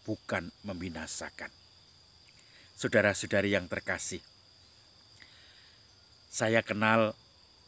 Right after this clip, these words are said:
Monsinyur, eh, Kardinal Darmo Atmojo yang sekarang sudah pensiun emeritus uskup dari Keuskupan Agung Jakarta. Dulu pernah menjadi keuskupan,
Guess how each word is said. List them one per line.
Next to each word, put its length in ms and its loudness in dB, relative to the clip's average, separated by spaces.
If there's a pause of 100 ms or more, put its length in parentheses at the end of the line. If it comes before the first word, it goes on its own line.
(100)
Monsinyur, 760 0
eh, 420 -10 (640)
Kardinal 800 2 (160)
Darmo 400 -2
Atmojo 640 -4 (320)
yang 240 -2
sekarang 560 -4
sudah 320 -6 (480)
pensiun 800 -2 (160)
emeritus 880 -2
uskup 460 -6
dari 260 -4
Keuskupan 720 -6
Agung 380 -10 (320)
Jakarta. 560 -8 (640)
Dulu 160 -2
pernah 320 -2
menjadi 400 -4
keuskupan, 720 -4